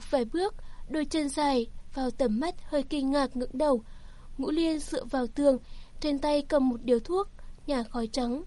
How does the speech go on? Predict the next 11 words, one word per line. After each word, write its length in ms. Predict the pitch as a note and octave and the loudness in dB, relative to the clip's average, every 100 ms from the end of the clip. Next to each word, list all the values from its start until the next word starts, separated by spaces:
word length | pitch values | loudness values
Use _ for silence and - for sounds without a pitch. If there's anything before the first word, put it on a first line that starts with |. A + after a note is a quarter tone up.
| - | -10
xuyên 240 | - C#4+ C4+ | -8 -4 -2
qua 240 | D4 C#4+ | 2 2
làn 220 | C#4 C4 | 2 0
khói 260 | A3+ C4 A#3 | -2 -2 0
nhìn 180 | D4 - - | 0 0 4
cô, 280 | C#4+ D4 C#4+ - - - - | 6 6 4 -6 -12 -14 0
đôi 140 | C#4+ | 4
mắt 200 | C4+ F4+ | 4 4
dài 320 | G4 D#4 C#4 A#3+ | 0 0 2 0
xinh 220 | D4 C#4+ | -2 2
đẹp 180 | C#4 | 2